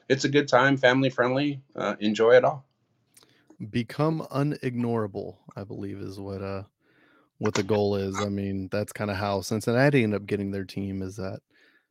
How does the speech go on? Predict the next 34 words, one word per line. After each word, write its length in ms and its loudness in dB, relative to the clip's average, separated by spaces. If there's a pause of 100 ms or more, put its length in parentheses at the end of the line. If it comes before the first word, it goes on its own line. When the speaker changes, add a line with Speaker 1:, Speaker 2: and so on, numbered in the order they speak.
Speaker 2:
they 200 0
just 140 2
Speaker 1:
Mm-hmm. 40 6
Speaker 2:
got 200 4
an 100 2 (100)
insane, 840 0 (840)
insane 340 0
number 220 4
of 80 2
fans. 460 0 (120)
Um, 480 -6
and 180 -6 (1400)
so, 340 2 (800)
uh, 180 8
my 140 12
final 280 10
thought, 400 8 (180)
um, 540 -2 (560)
and 240 6
it's, 200 0
it's 200 -4
some 160 6
exciting 460 6
news. 260 2
It's 160 -4
some 280 -2 (280)
sad 280 6
news, 200 2
but 120 0
also, 380 2
you 100 -6
know, 160 -4
a, 400 -6
a, 60 -2